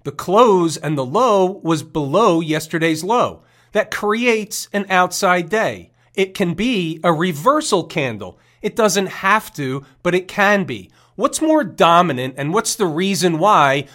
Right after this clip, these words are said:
I'm not hopping on the reversal candle so soon in the conversation? The reason is because the more dominant thing is the trend. The trend is your friend until it's over. And here's the deal.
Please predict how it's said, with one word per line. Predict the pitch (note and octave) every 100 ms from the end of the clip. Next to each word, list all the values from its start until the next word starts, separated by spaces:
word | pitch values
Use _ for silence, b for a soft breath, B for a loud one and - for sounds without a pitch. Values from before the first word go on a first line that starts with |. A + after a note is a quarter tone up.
| B -
I'm | F#3
not | F#3 -
hopping | - - F#3 - E3+
on | F#3+ F#3 E3+
the | D#3
reversal | D3 D3+ D3 A#3 -
candle | F3+ - D#3+ D#3 D#3 D3
so | - F3+
soon | D#3 - A#3 G#3 F3
in | D3
the |
conversation? | C#3 D3+ C#3+ A#2+ - A#3 C4+ - E2+ _ b b b
The | B2+
reason | G#2 G3 C#4 A#3 E3
is | C#3+ D3 C#3 b b -
because | D#3 F3 D#3+ A#2+
the | D3
more | C#3 E3 E3+
dominant | C3+ - D#3 G3 G#3+ G3 F#3 F#3
thing | - G3+ F3 A#2+ A#2 A#2 b b
is | - D#3+ B2
the | A#2+
trend. | C#3+ - E3+ C3+ F2+ F2 _ b b b
The | B2+
trend | - - E3+ G#3+ B3
is | B3+ A3+ G3
your | A#3+
friend | A#3+ - F#3 F3 E3+ F3 F3
until | D3+ D3 - E3+ D#3
it's | D#3 - -
over. | F#3+ G#3 C#3 F2+ - b b
And | A2
here's | - E3+ D3
the | D3
deal. | D#3+ G#3+ C#3 F2